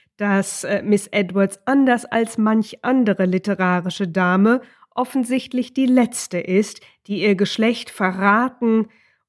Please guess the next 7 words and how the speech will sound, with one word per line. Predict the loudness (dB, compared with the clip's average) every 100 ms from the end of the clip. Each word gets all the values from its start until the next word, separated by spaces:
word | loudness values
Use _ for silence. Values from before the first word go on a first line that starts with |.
| _
und | 2 2 2
sich | -2 -4 -4 0
ein | 2 4
männliches | 6 4 2 0 -4 -6
Draufgängertum | -2 2 2 2 -2 -2 -2 -4 -8 -6 -6 -6
aneignen | -6 -6 -6 -8 -8 -8 -8 -6
würde. | -8 -10 -16